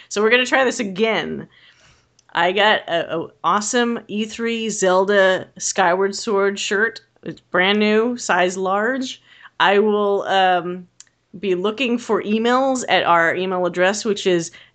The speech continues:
nameofgamepodcast at gmail dot com. Just email us with, um, why you are or are not excited for Skyward Sword, or hell, just tell us what's your favorite Zelda game ever and why.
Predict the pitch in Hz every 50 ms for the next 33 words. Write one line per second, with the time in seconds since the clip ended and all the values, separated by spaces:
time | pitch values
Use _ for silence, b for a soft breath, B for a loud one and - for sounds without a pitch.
0 | 185 196 190 190 202 214 220 190 156 151 180 185 185 196 - - - 180 190 202
1 | - 269 294 381 427 427 - 226 185 170 165 165 180 190 208 190 175 175 165 151
2 | - - - 202 196 208 240 262 254 b b b b _ - - 220 240 240 -
3 | - 233 233 240 240 240 240 233 226 226 220 - 196 214 214 208 208 - - 214
4 | 196 180 170 170 - - - 185 175 170 160 160 165 170 b b b b b b
5 | b b _ - 180 175 190 190 190 190 180 196 196 196 190 175 - 165 170 180
6 | 202 220 196 175 175 151 156 160 165 160 165 185 202 202 - - - - - -
7 | 214 196 202 190 196 190 196 - - 180 170 170 - - - 190 190 180 180 180
8 | 180 - - 202 202 202 202 208 208 220 240 262 240 320 320 247 196 - 185 208
9 | 208 - 254 240 247 247 - - 247 247 247 - - 269 262 - 262 240 247 214
10 | 202 196 175 170 165 175 165 170 165 160 160 160 156 156 151 151 - - 170 170
11 | 165 147 139 160 165 - _ - - 185 175 165 156 151 147 - - -